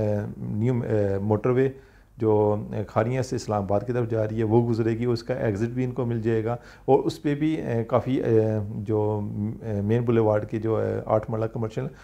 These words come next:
उस तरफ से भी इनको मिलेंगे। और वो भी एक बहुत आने वाले दिनों में जब वो डील आएगी, लेकिन उसमें थोड़ा सा अभी टाइम है, तो वो भी बहुत अच्छा एक इन्वेस्टमेंट होगी।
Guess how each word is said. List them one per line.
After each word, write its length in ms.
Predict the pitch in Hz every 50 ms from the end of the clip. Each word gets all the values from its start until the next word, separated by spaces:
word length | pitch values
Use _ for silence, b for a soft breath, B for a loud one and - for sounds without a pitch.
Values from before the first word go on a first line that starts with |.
| B B B
उस 120 | 147 127
तरफ 200 | - 160 147 143
से 120 | 147 - 139
भी 140 | 123 123 123
इनको 200 | 113 110 - 107
मिलेंगे। 440 | 101 95 92 92 90 92 92 87 - - _ _ _ _ _ _ - _ _ _ _ _ - _ _
और 160 | 120 117 120
वो 180 | 117 110 117 139
भी 160 | 139 160 151
एक 140 | 143 139 160
बहुत 200 | 151 143 139 127
आने 320 | 135 139 - 127 123 131
वाले 180 | 143 147 143 139
दिनों 220 | 120 120 123 123
में 140 | 127 127 131
जब 140 | 113 123 113
वो 200 | 110 110 117 113
डील 300 | 107 98 95 104 110 113
आएगी, 300 | 117 113 113 113 123 135
लेकिन 220 | 123 113 113 139
उसमें 220 | 131 117 - 131 123
थोड़ा 180 | - - 117
सा 140 | 117 - 123
अभी 120 | 117 110 110
टाइम 320 | - 104 101 101 101 104
है, 100 | 110 139 B B B B B B B B B B -
तो 80 | - 131 -
वो 180 | - 135 123 143
भी 160 | 139 151 151
बहुत 240 | 131 120 127 135 -
अच्छा 360 | 127 - - - 120 120 123
एक 240 | 131 - 120 110 113
इन्वेस्टमेंट 460 | 123 110 107 104 - - 107 101 95
होगी। 320 | 101 98 95 90 92 95